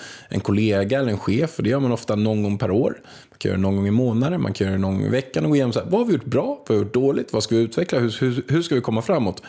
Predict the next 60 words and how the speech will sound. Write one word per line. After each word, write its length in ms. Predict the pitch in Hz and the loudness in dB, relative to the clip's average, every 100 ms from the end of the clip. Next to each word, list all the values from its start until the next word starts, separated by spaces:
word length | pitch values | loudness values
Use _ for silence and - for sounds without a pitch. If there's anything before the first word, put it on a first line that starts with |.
| - | -8
Samma 360 | - 151 139 135 | -2 0 0 0
sak 240 | 123 104 | 0 0
med 160 | 110 98 | 0 2
en 40 | |
relation. 440 | 98 104 - 147 - - - - | 2 0 0 -2 -4 -10 -18 -8
För 120 | - | -2
det 120 | 123 | 0
som 320 | 123 123 120 - | 2 2 0 0
jag 220 | 120 160 | 2 2
och 100 | 170 | 2
Ida 180 | 139 113 | 2 0
har 140 | 113 | 2
ihop 260 | 107 107 98 | 2 0 -2
här 160 | 165 180 | 0 0
hemma, 300 | 165 147 156 - - - | 2 0 -4 -10 -20 -4
det 100 | 139 | 0
är 40 | |
vårt 300 | 139 127 101 | 2 2 0
projekt 540 | - 131 127 131 - - - - | -4 -4 -2 -4 -10 -14 -20 -10
Familjen 680 | - 110 107 92 92 92 95 | -4 0 2 2 2 2 0
A 300 | - 123 123 | 0 0 0
B. 180 | 156 139 - - | 0 -2 -4 -6
Hur 120 | - | -2
ska 160 | 120 139 | 0 0
vi 80 | 131 | 0
då 260 | 110 98 - | 2 0 0
sköta 420 | - 170 - 180 | 0 0 0 -2
Familjen 460 | 180 233 123 98 98 | 0 2 2 2 2
A 180 | 92 69 | 0 -2
B? 60 | 65 - - - | -4 -8 -16 -4
Hur 100 | 120 | -2
ska 140 | - | 0
jag 360 | 101 120 185 196 | 2 2 2 0
kunna 220 | 196 202 | 0 0
vara 280 | 190 180 175 | 2 2 2
den 180 | 165 143 | 0 0
bästa 520 | 147 - - 170 185 - - | -2 -2 -2 -2 -2 -4 -6
kollegan 720 | 139 127 104 104 139 214 226 | 0 2 2 2 0 0 0
och 80 | 185 | 0
hur 120 | 185 | 2
ska 140 | 180 | 0
Ida 280 | 185 165 110 | 0 0 0
kunna 200 | 107 117 | 0 0
vara 120 | 107 98 | 0 0
den 60 | |
bästa 300 | 104 - 110 | -2 -4 -4
kollegan? 400 | - 104 92 92 | 0 2 2 0
Vad 140 | 110 120 | 0 -2
ska 140 | 104 | 0
vi 60 | 104 | 2
göra 80 | |
mer 340 | 104 143 185 160 | 2 2 2 2
av 180 | 135 131 | 2 0
och 100 | 110 | -2
vad 120 | 107 | -2
ska 120 | - | 0
vi 60 | 98 | 2
göra 80 | |
mindre 440 | 98 123 139 123 90 | 4 4 4 2 0
av? 160 | 67 | -2